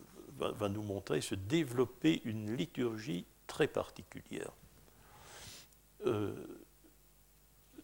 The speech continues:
donc, nous en sommes là sur la question des Ameshaspenta.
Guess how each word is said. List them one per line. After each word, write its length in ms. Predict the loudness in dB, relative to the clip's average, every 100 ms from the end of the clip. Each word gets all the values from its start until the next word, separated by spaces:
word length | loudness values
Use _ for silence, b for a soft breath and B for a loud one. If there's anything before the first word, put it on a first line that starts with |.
| -20 -20 -20 2
donc, 340 | 6 6 4 -8 2 2 4
nous 240 | 2 6
en 80 | 6
sommes 220 | 8 8
là 180 | 10 10
sur 240 | 10 6
la 280 | 8 8 6 2 4
question 520 | 4 4 4 4 4
des 260 | 2 2 2
Ameshaspenta. 1040 | 0 -4 -2 -2 -2 -4 -4 4 4 2